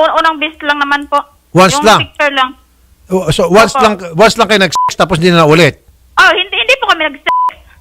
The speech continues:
Speaker 2: Wa-, hindi ko kayo nagtalik? Eh,
Speaker 1: Eh,
Speaker 2: imposi-
Speaker 1: hindi po.
Speaker 2: Kiss-kiss lang?
Speaker 1: Oo, <laughs> parang, eh, di naman po.
Speaker 2: Okay. Yung una po, sige, itong pangalawa, wala. Yung pang-, yung una po, ma'am, ilang beses kayo nag-sex?
Speaker 1: Wala, wala din po.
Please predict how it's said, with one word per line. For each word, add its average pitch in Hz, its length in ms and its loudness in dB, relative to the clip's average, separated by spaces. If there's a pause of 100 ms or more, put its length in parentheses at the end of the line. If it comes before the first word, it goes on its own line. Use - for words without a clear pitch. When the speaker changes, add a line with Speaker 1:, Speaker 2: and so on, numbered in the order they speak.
(180)
Speaker 2:
Wa-, 143 300 -2
hindi 156 180 2
ko 175 80 4
kayo 165 160 0
nagtalik? 160 520 2
Eh, 151 360 0 (320)
Speaker 1:
Eh, - 80 -6
Speaker 2:
imposi- 294 300 0
Speaker 1:
hindi 349 160 -2
po. 269 180 0 (560)
Speaker 2:
Kiss-kiss - 480 0
lang? 196 240 2 (160)
Speaker 1:
Oo, - 240 0 (140)
<laughs> - 100 -18
parang, 294 320 -2 (400)
eh, 240 120 -10
di 254 120 -6
naman 381 360 -4
po. 233 200 -8 (920)
Speaker 2:
Okay. 156 260 -2 (140)
Yung 240 220 2
una 262 280 2
po, 202 220 0
sige, 165 400 0
itong 185 280 0
pangalawa, 202 360 4
wala. 175 240 4 (260)
Yung 220 200 2
pang-, 214 280 0
yung 220 160 2
una 233 240 4
po, 202 200 2
ma'am, 190 180 2
ilang 175 180 0
beses 185 200 2
kayo 185 140 0
nag-sex? - 600 -4 (320)
Speaker 1:
Wala, 320 180 0
wala 403 220 0
din 480 220 -6
po. 254 140 0